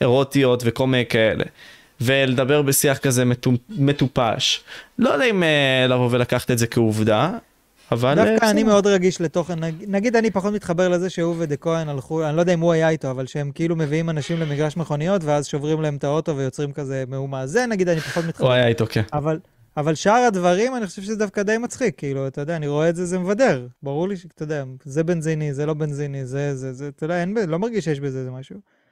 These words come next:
Speaker 2: זה מין נונסנס כזה, אתה יודע, זה הומור כזה שהוא מצחיק.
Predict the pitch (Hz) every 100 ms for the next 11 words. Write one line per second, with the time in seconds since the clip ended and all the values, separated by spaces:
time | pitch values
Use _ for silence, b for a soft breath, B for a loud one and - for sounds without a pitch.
0 | _ _ _ _ - 156 226 247 277 269
1 | 233 143 147 127 123 143 156 131 135 143
2 | 180 202 214 233 - 240 240 302 220 -